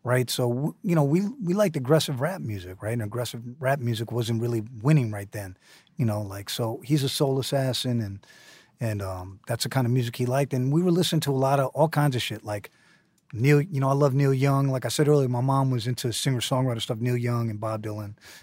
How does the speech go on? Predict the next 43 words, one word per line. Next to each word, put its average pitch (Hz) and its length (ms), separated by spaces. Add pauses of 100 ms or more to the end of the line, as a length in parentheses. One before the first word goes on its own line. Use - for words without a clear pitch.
Van 123 240
Morrison. 113 440
So 147 120
I 156 60
grew 160 180
up 156 80
with 139 80
that 139 160
around 123 300
me, 120 100
kind 113 260
of. 104 80 (580)
And, 123 120
um, 113 360 (100)
and 131 180
so 190 160
did 175 140
he, 175 180
'cause - 200
he's, 139 240
he's 139 200
around 131 280
my 123 100
age, 117 160
a 117 60
little 123 160
younger. 117 360 (560)
And, 123 160
uh, 120 300
I 135 80
had, 139 320
we 135 140
were 160 60
in 180 80
the 196 60
studio, 180 380
we 151 120
were 143 60
working 170 280
on 151 80
a 139 40
rap 147 380
record, 113 320